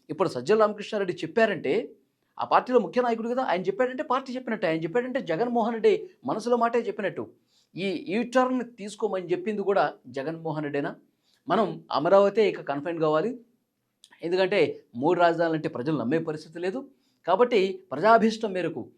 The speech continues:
ఈ ప్రభుత్వం రాజధాని నిర్మాణం వేగంగా చేస్తోంది. మూడు సంవత్సరాల్లో ప్రధానమంత్రి మోదీ గారు కూడా వచ్చి ప్రారంభోత్సవం చేస్తారు, మనకి వేరే ఆప్షన్ లేదు. కాబట్టి ఇప్పటి నుంచే మనం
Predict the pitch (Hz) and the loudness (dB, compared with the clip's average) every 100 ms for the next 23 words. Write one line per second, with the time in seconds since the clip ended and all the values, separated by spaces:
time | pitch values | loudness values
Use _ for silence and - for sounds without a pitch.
0 | _ 165 190 - 151 202 214 185 214 - | _ -2 -2 0 0 0 -2 -4 -6 -12
1 | - 135 170 190 175 175 180 131 131 165 | -4 -2 -2 -4 -4 -2 -4 -4 -6 -4
2 | 170 156 156 175 196 247 - _ _ 131 | -4 -4 -6 -8 -10 -10 -14 _ _ -4
3 | 175 170 170 202 202 175 143 - - 160 | -2 -2 -4 0 4 4 2 -2 -4 -2
4 | 180 165 151 127 156 165 165 156 151 147 | -2 -4 -4 -2 0 2 2 2 2 2
5 | 147 156 151 120 151 156 151 160 151 151 | 2 -4 -4 -6 -4 -6 -6 -6 -6 -6
6 | 214 254 _ 135 143 120 151 160 143 - | -8 -8 _ -10 -8 -2 2 2 2 -2
7 | 160 175 135 - - 180 269 262 208 - | -2 -2 -4 -4 2 4 4 4 -2 -4
8 | - 151 156 226 220 202 202 240 202 160 | -8 -8 -2 -2 -2 -6 -2 0 0 -2
9 | 143 | -6